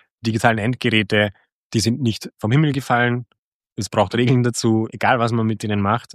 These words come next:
Ähm, und d-, dass man sich auch ein bisschen politisch damit auseinandersetzen muss, was da passiert. Und genau das versuche ich als Netzpolitiker, ähm, mit, mit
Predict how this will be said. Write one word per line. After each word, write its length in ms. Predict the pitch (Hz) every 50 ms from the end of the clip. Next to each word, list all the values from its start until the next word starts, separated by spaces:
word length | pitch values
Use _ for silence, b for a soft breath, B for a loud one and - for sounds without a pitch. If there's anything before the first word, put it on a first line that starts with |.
| - _ -
Ähm, 520 | 104 101 101 98 98 98 98 98 98 95 - B B B B B B B B B _ _ _
und 260 | - 113 107 95 - - -
d-, 180 | - 110 107 101
dass 160 | - 107 -
man 120 | 117 113 107
sich 140 | 104 101 101
auch 60 | 90
ein 80 | 95 - -
bisschen 220 | - 110 110 95
politisch 320 | - - 107 104 92 107 -
damit 180 | 107 95 87 87
auseinandersetzen 720 | - 98 90 85 90 90 87 92 87 85 - - 90 87
muss, 200 | 87 85 - -
was 160 | - 85 -
da 80 | - -
passiert. 340 | - - - - 82 78 -
Und 160 | 110 95 -
genau 220 | - 110 110 113
das 180 | 110 123 123 -
versuche 300 | - 120 110 131 143 143
ich 80 | 135
als 140 | 127 117 -
Netzpolitiker, 800 | 139 151 151 - - 160 139 143 - 143 123 - 135 131 127 123 b b b b b b b b _
ähm, 640 | 117 110 110 110 110 110 107 107 107 107 107 117 - - 123
mit, 300 | 123 120 117 117 - - 120
mit 320 | 110 107 98 - - -